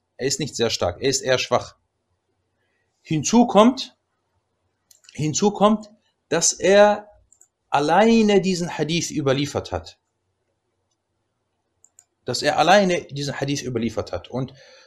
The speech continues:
das ist dann eine Sache, die wie folgt von den Hadith-Gelehrten beschrieben wird. Sie sagen dann immer,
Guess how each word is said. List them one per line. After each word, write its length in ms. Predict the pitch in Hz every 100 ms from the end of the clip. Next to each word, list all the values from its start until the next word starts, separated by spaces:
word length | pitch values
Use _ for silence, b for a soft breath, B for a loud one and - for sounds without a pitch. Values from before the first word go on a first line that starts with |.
| _
das 140 | - 160
ist 160 | 185
dann 120 | 175 156
eine 240 | 160 151
Sache, 500 | 156 196 185 226 - _ _ _ _ _ -
die 540 | 117 143 175 180 - _ _ _ _ _ _ _ _ _ _ _ _ _ _ _ _ _ _ _ _ 127
wie 200 | 135 143
folgt 560 | - 190 208 208 -
von 240 | - 160 156
den 200 | 147 -
Hadith-Gelehrten 880 | 135 180 - 147 143 151 156 156
beschrieben 460 | 135 135 143 135 95
wird. 280 | 87 - -
Sie 120 | 117
sagen 300 | 131 175 156
dann 160 | 147 143
immer, 340 | 165 170 170